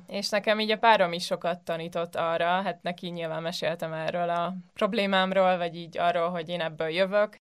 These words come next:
és ő nagyon jó, hogy ő erről tud, mert így tud emlékeztetni szavakkal is, meg így a viselkedésével is, hogy,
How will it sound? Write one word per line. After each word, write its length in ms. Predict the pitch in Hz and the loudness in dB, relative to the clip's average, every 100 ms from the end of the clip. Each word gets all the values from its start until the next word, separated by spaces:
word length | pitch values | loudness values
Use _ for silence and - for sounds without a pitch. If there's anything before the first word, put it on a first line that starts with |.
| _ | _
és 300 | - 190 - | -6 -4 -2
ő 480 | 202 190 185 185 165 | 0 2 2 2 2
nagyon 280 | - 190 180 | -2 2 4
jó, 140 | 170 175 | 4 4
hogy 180 | 175 | 0
ő 120 | 170 165 | 2 2
erről 320 | 165 185 170 | 4 2 0
tud, 340 | 196 214 226 | -2 -2 -2
mert 380 | 208 190 185 - | 2 4 2 0
így 140 | 185 | -8
tud 220 | 180 175 175 | -6 -8 -6
emlékeztetni 1120 | 151 151 135 147 170 - 151 175 160 160 170 - - - _ _ _ 190 | -6 -2 -2 -2 -6 -2 -4 -4 -8 -10 -12 -18 -20 -20 _ _ _ -12
szavakkal 600 | 180 190 160 165 - 160 | 0 2 2 0 -2 -2
is, 280 | 156 165 - | -2 -6 -10
meg 300 | 185 160 160 | -8 -8 -8
így 200 | 165 165 | -8 -6
a 120 | 156 | -4
viselkedésével 840 | 175 180 165 165 160 165 175 160 160 | -4 -4 -4 -4 -6 -6 -6 0 0
is, 260 | 170 - | -2 -8
hogy, 400 | - 165 165 175 | -4 -2 -2 -6